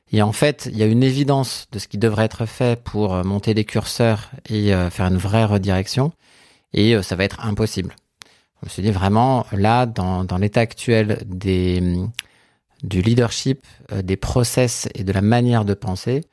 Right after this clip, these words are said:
on n'a aucune chance de faire ce qui, à mes yeux, était juste, euh, le minimum, euh, pour être à la hauteur des enjeux. Euh,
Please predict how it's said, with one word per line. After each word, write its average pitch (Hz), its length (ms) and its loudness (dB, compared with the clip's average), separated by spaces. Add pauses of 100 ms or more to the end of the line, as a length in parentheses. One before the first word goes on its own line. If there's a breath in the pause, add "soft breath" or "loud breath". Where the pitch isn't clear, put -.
(560)
on 98 140 -2
n'a 101 160 2
aucune 127 320 2
chance 127 280 0
de 101 100 0
faire 120 360 0
ce - 100 -14
qui, 104 220 -6
à 120 80 2
mes 127 120 4
yeux, 113 460 0
était 98 300 -2
juste, 104 400 -6
euh, 95 680 -2
le 107 180 0
minimum, 107 680 4 (260)
euh, 92 360 0 (220)
pour 113 320 2 (100)
être 101 240 -2
à 98 60 2
la 98 80 0
hauteur 101 200 0
des 98 120 -4
enjeux. 95 200 -4 (920 soft breath)
Euh, 98 420 4